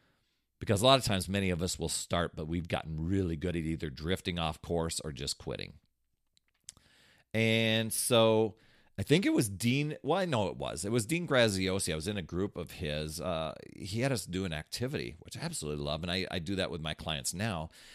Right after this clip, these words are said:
where you, you come up with a goal. You know, so maybe there's this big goal. Maybe it's a goal you've never done. That's even, like, the, the most ideal.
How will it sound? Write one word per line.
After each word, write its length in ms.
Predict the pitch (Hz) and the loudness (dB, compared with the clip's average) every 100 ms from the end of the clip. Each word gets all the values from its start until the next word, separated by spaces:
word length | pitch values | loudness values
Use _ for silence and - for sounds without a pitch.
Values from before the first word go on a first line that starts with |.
| - - | -20 -6
where 400 | 104 123 123 120 _ _ _ _ - | 4 6 6 4 _ _ _ _ -14
you, 160 | - - | -12 -6
you 120 | 139 | -2
come 180 | 135 160 | 4 4
up 100 | 143 | 4
with 100 | 95 | 2
a 60 | 71 | -4
goal. 280 | 57 57 | -6 -8
You 120 | 50 92 | -4 -2
know, 100 | 90 | -2
so 220 | - 95 | 0 2
maybe 300 | 98 117 113 | 4 4 6
there's 180 | 117 110 | 4 2
this 160 | 110 | 0
big 320 | - 117 101 | 0 0 0
goal. 200 | 90 104 | 2 2
Maybe 220 | 107 110 139 | 4 2 2
it's 80 | |
a 60 | 110 | 0
goal 240 | 92 104 | 2 2
you've 140 | 95 82 | 2 0
never 280 | 90 95 82 | 0 0 -2
done. 320 | 67 73 67 | -2 -4 -2
That's 220 | 90 - | -2 -2
even, 160 | 78 76 | -4 -4
like, 240 | 76 - | -4 -4
the, 160 | 76 53 | -8 -8
the 200 | 73 73 - | -10 -10 -8
most 320 | 90 87 - | -4 -4 -4
ideal. 640 | 73 71 80 78 62 60 | -6 -6 -4 -4 -4 -8